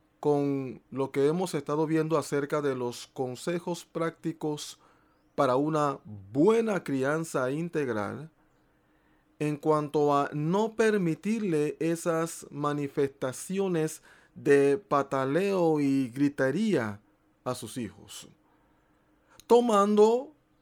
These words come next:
como base la porción en el libro de Proverbios que nos dice: "La vara y la corrección dan sabiduría, mas el muchacho consentido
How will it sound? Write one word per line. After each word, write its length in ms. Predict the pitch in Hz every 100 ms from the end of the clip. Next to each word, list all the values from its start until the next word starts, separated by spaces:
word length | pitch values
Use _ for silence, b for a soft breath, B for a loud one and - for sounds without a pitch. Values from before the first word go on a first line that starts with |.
| _
como 640 | 175 165 160 156 147 143
base 680 | 127 135 202 208 143 131 175 b b b b -
la 300 | 135 147 143
porción 1040 | 147 135 - 220 233 185 160 175 190 - -
en 220 | 160 151
el 200 | 147 143
libro 320 | 196 190 190
de 120 | 160
Proverbios 580 | - 131 147 160 175 165
que 100 | 139
nos 200 | 127 117
dice: 520 | 175 170 117 113 143 b b b b b
"La 240 | 123 127 120
vara 680 | 104 147 190 196 196 196 -
y 160 | 165 151
la 260 | 135 127
corrección 1120 | - 135 117 117 - - 180 175 156 151 151 - -
dan 560 | 113 143 139 135 143 135
sabiduría, 1080 | - 127 120 123 120 131 160 104 90 95 - b b b b b -
mas 460 | 127 143 143 - -
el 240 | 147 147
muchacho 920 | 147 147 143 - 214 233 - 208 190 -
consentido 1200 | 175 165 160 160 151 156 - 226 202 113 110